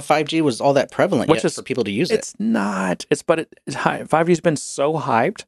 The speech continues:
Speaker 1: Yeah.
Speaker 2: I mean, I, I can't tell you how many of my neighbors, they've been like, they, first of all, they went out and upgraded to, to the iPhone twelve so they can get five G, and then, then they're asking around, like, "What's the best, uh, carrier in our neighborhood for five G?" And all that. I'm like, "Guys, this is, you're, you're not gonna notice anything. <laughs> Nothing.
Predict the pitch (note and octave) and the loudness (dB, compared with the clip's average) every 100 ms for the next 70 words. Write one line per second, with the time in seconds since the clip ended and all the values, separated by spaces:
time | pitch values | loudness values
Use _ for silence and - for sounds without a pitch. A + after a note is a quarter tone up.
0 | - F#2+ F2+ F2+ D3 D#3+ F3+ - D3 F#3+ | -10 -8 -6 0 2 2 0 -4 -4 0
1 | F3+ E3+ D3 B2 G#2+ A2+ A2+ G#2+ G#2+ G#2+ | 2 2 4 4 4 4 4 4 4 4
2 | G#2 F#2 _ _ _ _ _ _ C3 B2 | 2 0 _ _ _ _ _ _ -2 2
3 | D#3 B2 A2 A2+ A#2+ A2 A#2 A#2 A2 G#2+ | 4 4 4 6 4 4 2 4 6 4
4 | G2+ G#2 F#2+ - _ _ _ C3 A2 G#2 | 0 0 0 0 _ _ _ 0 0 0
5 | A#2 A2+ G#2+ A2 A2 - A#2+ A2 G2 G#2+ | -2 4 4 4 0 4 2 4 0 -2
6 | C3 G#3+ - G#2+ G#2 A#2 D3 D3+ C3 D3 | 0 2 2 0 0 0 2 2 4 4
7 | C3+ C3 C3 A#2+ G#2+ E3 F3 - D3+ E3 | 4 2 2 4 4 0 -4 -4 0 2
8 | D3 - - _ _ - _ _ - B2+ | 0 -2 -18 _ _ -20 _ _ -2 -2
9 | - E3+ D3+ C3+ B2+ B2+ C#3 C#3 C#3 - | 2 4 6 8 6 6 4 6 4 2
10 | A#2+ C3 C3 B2 C3 B2 A#2 A2 A#2+ B2 | 2 2 2 2 2 4 2 2 2 2
11 | - D3 D3 - D4 - A3 - _ _ | 0 2 2 2 0 0 -4 -10 _ _
12 | _ D#3 D4 - - G3 C#4 A#3 E3+ E3 | _ 0 0 0 4 6 6 6 4 4
13 | - - - _ _ - E4 G#3+ - F2+ | 4 2 -4 _ _ -2 2 2 0 -6
14 | - _ - - _ - F#3+ C4+ D4 C#3+ | -8 _ -14 -14 _ 6 8 8 6 0
15 | G#2 - | -2 -6